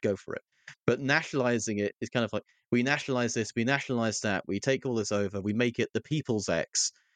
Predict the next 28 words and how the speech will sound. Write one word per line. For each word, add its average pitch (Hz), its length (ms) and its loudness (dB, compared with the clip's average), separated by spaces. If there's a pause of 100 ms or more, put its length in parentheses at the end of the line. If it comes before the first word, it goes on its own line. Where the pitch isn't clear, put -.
(180)
And 107 80 4
I'm 101 40 2
like, 104 160 0
"Well, 113 180 0 (120)
you 127 100 2
know 151 120 4
the 139 80 2
wage 123 260 2
relations 104 540 -2
that - 100 -2
have 104 200 -2 (100)
to 98 60 0
maintain 95 540 0
for - 100 -16
people 98 460 -2
to, 92 140 -4 (100)
to - 80 0
make 117 240 2
it - 80 -4
that - 160 -2
cheap, 101 320 -2
right? 92 220 -2
You 110 80 4
know, 101 40 0
to 110 100 0
make 120 360 2
<laughs> - 60 -6
it - 100 0